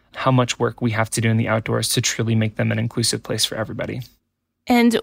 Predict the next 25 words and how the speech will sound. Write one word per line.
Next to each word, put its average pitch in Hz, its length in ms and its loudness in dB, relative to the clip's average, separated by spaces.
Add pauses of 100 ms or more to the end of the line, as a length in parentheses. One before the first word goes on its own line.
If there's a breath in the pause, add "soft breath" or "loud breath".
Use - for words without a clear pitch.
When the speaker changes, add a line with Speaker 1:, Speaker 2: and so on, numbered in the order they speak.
Speaker 2:
why 220 800 4
do 220 200 -2
you 247 120 4
think 240 160 2
it's 185 100 -2
important 180 560 2
to, 180 360 2
um, 180 320 2
see 381 260 2
queer 175 220 0
people 165 320 -2
in 165 80 2
the 165 80 2
outdoors? - 580 0 (520)
Speaker 1:
I - 60 -18
think 180 180 2
it's 202 120 2
important 160 320 4
to 127 60 4
see 131 180 2
queer 135 180 2
people 123 320 2
in 120 60 2
the 117 80 0
outdoors 110 720 2